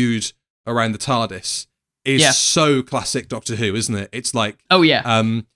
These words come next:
Speaker 1: "We bid you, we bid you, uh, fair travels. Uh, thank you very much for helping us.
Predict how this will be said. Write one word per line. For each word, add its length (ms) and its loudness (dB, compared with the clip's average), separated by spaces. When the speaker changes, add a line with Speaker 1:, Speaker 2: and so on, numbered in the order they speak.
Speaker 1:
"We 180 4
bid 300 0
you, 320 0
we 120 2
bid 260 2
you, 320 4
uh, 220 2
fair 280 0
travels. 640 -2
Uh, 140 -4
thank 240 -4
you 40 -2
very 140 2
much 180 -4
for 100 -10
helping 340 0
us. 340 -4